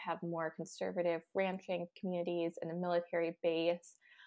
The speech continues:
Um, so as a result, she had a reputation for being probably the most moderate Republican representing Arizona. Um, but the election has kind of pushed her to the right, um, since she's now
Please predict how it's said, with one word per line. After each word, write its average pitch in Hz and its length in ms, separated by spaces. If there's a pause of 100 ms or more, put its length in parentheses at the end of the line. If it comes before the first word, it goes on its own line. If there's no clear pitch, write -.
(200)
Um, 170 420
so - 140
as 202 160
a 214 40
result, 196 400
she - 120
had 247 100
a 208 60
reputation 190 600
for 175 120
being 175 200
probably 170 340
the 170 120
most 170 380
moderate 165 420
Republican 165 800 (320)
representing 170 720
Arizona. 165 800 (400)
Um, 160 540 (100)
but - 160
the 165 80
election 170 380
has - 220
kind 170 140
of - 60 (120)
pushed - 300
her 156 300 (160)
to 151 300 (100)
the 147 80 (100)
right, 165 400 (100)
um, 156 260
since - 260
she's - 180
now 151 320